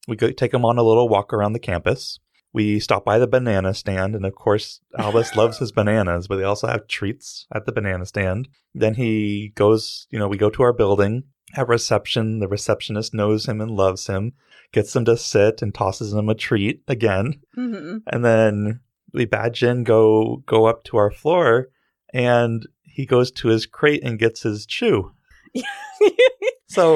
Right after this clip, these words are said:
Speaker 2: wonder he loves it. It's
Speaker 1: in the
Speaker 2: just
Speaker 1: first,
Speaker 2: a
Speaker 1: like,
Speaker 2: series of
Speaker 1: twenty
Speaker 2: treats.
Speaker 1: minutes of being at the office, <laughs> he's just spoiled.
Speaker 2: Yeah.
Speaker 1: So I think he really enjoys that. I think he looks forward to it a lot. Sometimes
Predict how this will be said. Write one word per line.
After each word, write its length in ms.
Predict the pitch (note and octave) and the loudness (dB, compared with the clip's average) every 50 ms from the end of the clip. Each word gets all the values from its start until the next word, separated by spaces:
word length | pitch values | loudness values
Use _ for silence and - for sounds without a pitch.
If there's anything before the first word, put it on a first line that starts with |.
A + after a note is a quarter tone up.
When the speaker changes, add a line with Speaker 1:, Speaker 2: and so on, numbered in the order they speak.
| D3 | 4
Speaker 2:
wonder 360 | - - B4 B4 B4+ C5 C5 B4 A4+ | 4 4 4 4 6 6 6 4 4
he 60 | - | 4
loves 220 | A#3 E4+ E4+ C4 | 4 4 4 4
it. 60 | A#3 A3 | 2 2
It's 80 | A#3+ | 4
Speaker 1:
in 40 | D#3+ | 4
the 60 | E3+ | 2
Speaker 2:
just 80 | E3+ - | 2 4
Speaker 1:
first, 260 | F4 G3 F#3+ F#3+ - | 4 4 4 4 2
Speaker 2:
a 40 | F4+ | 4
Speaker 1:
like, 160 | - D#3+ D#3 | 4 4 4
Speaker 2:
series 220 | D3+ C#4 C4+ C4 C4 | 2 -2 -4 -4 -4
of 140 | C#4 - - | -6 -6 -6
Speaker 1:
twenty 320 | - - - - D3 D3 | -4 0 2 2 4 4
Speaker 2:
treats. 100 | D3 C3+ | 4 4
Speaker 1:
minutes 320 | C3+ D3+ D#3+ D3 C#3 D3 - | 4 6 6 4 4 4 2
of 120 | C#3 B2 | 0 2
being 260 | A#2+ C3+ C3 C3 B2 | 2 0 0 2 2
at 120 | A#2+ A#2+ - | 0 0 0
the 80 | - - | -4 -6
office, 560 | - B2 D3 F#3+ - - A2+ A#2 A2+ - - | -2 0 0 0 0 0 0 -2 0 -2 -4
<laughs> 40 | - | -2
he's 280 | A#2 B2 B2+ - - | -2 -2 -2 -4 -4
just 320 | - - C3 B2 - - - | -2 -2 -2 -2 -2 -6 -12
spoiled. 520 | - - D3 G3 A#3 D3+ G#2 F2+ - - _ _ _ _ - | -6 -2 2 2 2 2 2 -2 -4 -6 _ _ _ _ -8
Speaker 2:
Yeah. 380 | C4 G#3 E3+ - - G#3 A3+ A3+ _ _ _ | -4 -4 -2 -2 -4 -6 -8 -14 _ _ _
Speaker 1:
So 440 | - - - A#2 A2+ G#2+ G#2+ G#2 - - | -4 0 2 4 4 6 4 4 2 2
I 100 | B2 D3+ | 0 -2
think 200 | - E3+ C#3 - | -2 -4 -6 -6
he 120 | - A#2+ | -4 0
really 300 | G#2+ A2 G#2 G2+ G2+ F#2+ | 2 4 4 4 4 2
enjoys 420 | F#2+ G2 F#2+ F2+ F2+ F#2 F2+ F2+ | 0 -4 -2 -2 0 0 -2 -2
that. 460 | F#2 F2+ E2+ F2 F2 E2+ - - - _ _ _ - - | -2 -2 0 0 0 -2 -2 -6 -12 _ _ _ -12 -10
I 60 | A#2+ | -10
think 160 | - G#2+ - | -10 -8 -8
he 80 | - G2+ | -8 -6
looks 240 | F#2+ G2 - - | -6 -8 -8 -10
forward 240 | - - F#2 F2+ F2+ - | -8 -6 -6 -6 -6 -8
to 120 | - F#2 | -8 -10
it 120 | G2+ - | -10 -6
a 40 | - | -2
lot. 300 | F#2+ F2+ F2 - - - _ _ _ _ _ _ _ _ _ | 0 0 0 0 -2 -6 _ _ _ _ _ _ _ _ _
Sometimes 800 | - - B2 A2 A2 - - G#2+ G#2+ G#2 G2+ G2 F#2+ - - - | -6 -2 -2 -2 -2 -2 -2 -2 0 0 -2 -4 -4 -6 -8 -12